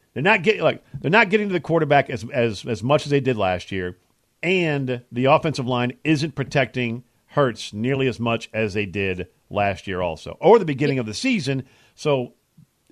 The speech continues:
y-, they have time to clean that up? Absolutely they do. But right now, I mean, you take three and two over that five-game stretch, but the way they've looked in getting blown out to the tune of seventy-five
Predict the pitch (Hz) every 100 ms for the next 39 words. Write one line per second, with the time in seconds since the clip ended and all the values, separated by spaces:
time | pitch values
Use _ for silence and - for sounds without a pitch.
0 | _ - 135 - - 139 147 190 196 208
1 | 190 190 208 208 247 - - 285 302 269
2 | 233 311 180 123 104 85 - _ _ _
3 | _ _ 127 113 156 214 220 262 277 -
4 | _ _ _ _ _ _ 131 143 143 135
5 | - _ _ _ _ 120 202 214 220 233
6 | 220 180 240 233 208 196 - 208 202 208
7 | 175 - 214 - - 123 127 117 170 170
8 | 156 117 120 196 170 - 139 131 139 135
9 | 123 98 117 117 127 175 208 220 208 190
10 | - _ _ - 160 151 - - 143 135
11 | - 214 185 156 - 127 - - - 190
12 | 226 226 226 233 226 - 185 175 135 87
13 | 80